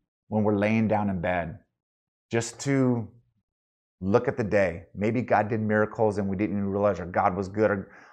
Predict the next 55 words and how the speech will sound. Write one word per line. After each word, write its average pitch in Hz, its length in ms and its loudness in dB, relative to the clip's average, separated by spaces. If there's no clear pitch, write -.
I - 80 2
know 110 220 2
Christine 117 440 -2
and 107 80 -2
I 101 100 -2
sometimes, 101 520 0
um, 101 200 2
when 101 160 2
we're 98 120 4
talking 98 440 2
about 90 540 4
family 101 600 0
or 98 80 0
the 71 100 -4
kids 101 680 2
or 82 280 -4
all - 80 -2
that 101 100 0
kind 110 120 -6
of 98 40 -8
stuff, 101 300 6
sometimes 127 300 -2
we 127 140 4
forget 107 420 2
the 95 60 0
miracles 101 560 0
he's 98 160 -4
done 95 200 -2
in 92 60 -4
our, 82 300 -6
our 101 100 -8
kids' 92 260 -6
lives. 98 300 4
And 92 240 -4
and 104 120 0
I 104 60 4
know 120 120 4
what 120 120 4
this 117 140 -2
does 110 180 6
for - 120 -2
me 107 200 2
is 104 100 2
sometimes 120 320 0
if 101 80 -2
I 104 100 6
become 95 380 -2
anxious 101 360 -4
about 101 260 4
my 90 100 0
kids, 107 360 2
right, 107 280 8
about - 220 0
their - 100 -2
future 135 800 6